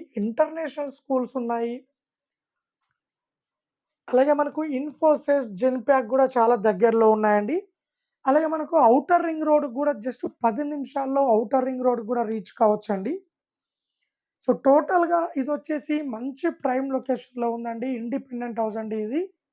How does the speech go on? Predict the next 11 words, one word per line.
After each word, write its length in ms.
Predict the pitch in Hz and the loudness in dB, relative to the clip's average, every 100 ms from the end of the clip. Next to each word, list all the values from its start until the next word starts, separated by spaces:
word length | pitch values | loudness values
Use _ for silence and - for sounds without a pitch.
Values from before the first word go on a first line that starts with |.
| _ _ _ _ _ _ _ _ _ _ _ _ - | _ _ _ _ _ _ _ _ _ _ _ _ 0
వంద 300 | 208 254 311 277 | 0 2 0 0
గజాల 500 | 277 240 247 240 254 294 | 0 2 4 4 2 0
పాత 400 | 214 214 262 269 277 | -4 2 2 2 0
ఇల్లు 300 | 240 233 311 320 | 0 -2 -4 -6
కేవలం 680 | - 247 269 302 294 294 294 311 _ _ _ _ _ - | -2 2 4 4 2 2 -2 -4 _ _ _ _ _ -10
నలభై 480 | 190 226 269 262 285 | -2 0 2 2 2
మూడు 220 | 269 254 | 0 0
లక్షలు 380 | 247 247 254 226 | -2 0 -2 0
మాత్రమే 380 | 220 220 226 226 | 0 0 -2 -2
చెప్తున్నారు. 560 | 220 - 226 208 202 262 | -2 -4 -8 -4 -4 -4
రేటు 320 | 214 208 240 | 0 0 0